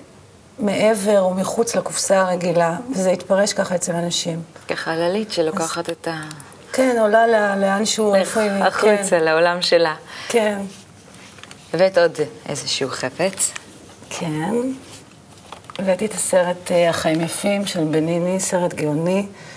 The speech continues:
Speaker 1: שהיכה בי מאוד חזק. בסרט האבא מספר לילד, אה, שהשואה, שזה הדבר הכי זוועתי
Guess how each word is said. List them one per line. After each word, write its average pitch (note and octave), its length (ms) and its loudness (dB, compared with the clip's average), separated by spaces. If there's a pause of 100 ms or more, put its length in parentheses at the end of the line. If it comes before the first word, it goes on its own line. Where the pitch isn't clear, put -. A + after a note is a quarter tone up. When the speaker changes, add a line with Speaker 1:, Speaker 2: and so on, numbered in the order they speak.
(300)
Speaker 1:
שהיכה F#3+ 420 0
בי G3 120 0
מאוד F3+ 260 0
חזק. G3 540 -2 (2000)
בסרט A3 1000 4 (100)
האבא F#3 460 0
מספר F#3+ 560 -2
לילד, F3 720 -2 (240)
אה, - 60 -6 (480)
שהשואה, - 800 0
שזה E3+ 260 -6
הדבר E3+ 320 -4
הכי F#3 200 -2
זוועתי F3 840 -4